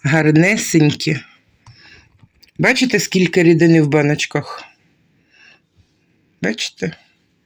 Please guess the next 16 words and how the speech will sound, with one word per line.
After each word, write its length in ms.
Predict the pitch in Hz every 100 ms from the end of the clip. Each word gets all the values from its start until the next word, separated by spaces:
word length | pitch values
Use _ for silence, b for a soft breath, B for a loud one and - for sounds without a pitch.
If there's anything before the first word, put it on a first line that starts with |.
| _ _ _ _ _ _ _ _ _ _ _ _ _ _ _ _ _ B B B B B B B B B _ _ _ -
Тому 300 | 165 165 160
води 260 | 170 220
не 220 | 220 185
потрібно 560 | 202 190 180 175 147 160
додавати. 580 | 156 151 143 143 135 143
Це 180 | - 165
вийшов 420 | 196 - 170 151
сок 500 | - 165 - - -
з 220 | 139 139
риби, 560 | 147 147 147 151 220 254 B B B B
волога. 840 | 208 233 226 226 226 185 214 208 - _ - B B B B B
І 120 | 185
вона 280 | 196 190 208
в 60 | 240
нас 320 | 214 185 -
вийшла 640 | 185 208 - - 185 175